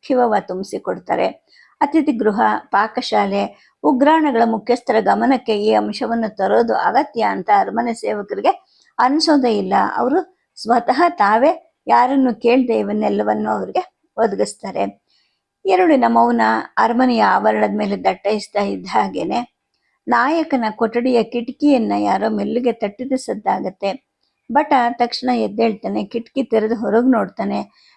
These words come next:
ಬೆಕ್ ಮತ್ತು ಔಟ್ ಕೂಡನು ಆ ಕಡೆ ಹೋಗ್ತಾರೆ. ಅಲ್ಲಿ ಮೆನ್ನ ನಿಂತಿರ್ತಾನೆ. ಅವನನ್ನ ಭಟ ಕಿಟಕಿಯ ಮುಖಾಂತರವೇ ಒಳಗೆ ಎಳ್ಕೊಳ್ತಾನೆ. ಭಟನ ಕೈಯನ್ನ ಭದ್ರವಾಗಿ ಹಿಡ್ಕೊಂಡು ಆತ ಕೇಳ್ತಾನೆ,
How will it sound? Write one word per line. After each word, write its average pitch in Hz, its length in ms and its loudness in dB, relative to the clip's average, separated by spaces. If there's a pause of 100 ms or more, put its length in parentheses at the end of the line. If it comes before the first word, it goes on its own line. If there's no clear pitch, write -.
(120)
ಬೆಕ್ 254 260 2
ಮತ್ತು 233 480 0
ಔಟ್ 240 300 0 (100)
ಕೂಡನು 240 680 -2
ಆ 202 100 0
ಕಡೆ 202 260 -4
ಹೋಗ್ತಾರೆ. 202 560 -4 (480)
ಅಲ್ಲಿ 226 320 2 (600)
ಮೆನ್ನ 269 320 6
ನಿಂತಿರ್ತಾನೆ. 190 880 -4 (340)
ಅವನನ್ನ 294 440 2
ಭಟ 208 300 0 (300)
ಕಿಟಕಿಯ 277 380 2
ಮುಖಾಂತರವೇ 240 680 2
ಒಳಗೆ 202 320 0
ಎಳ್ಕೊಳ್ತಾನೆ. 185 840 -2 (360)
ಭಟನ 320 420 4
ಕೈಯನ್ನ 233 420 2
ಭದ್ರವಾಗಿ 226 640 0
ಹಿಡ್ಕೊಂಡು 220 800 -4
ಆತ 190 240 -4
ಕೇಳ್ತಾನೆ, 202 500 -6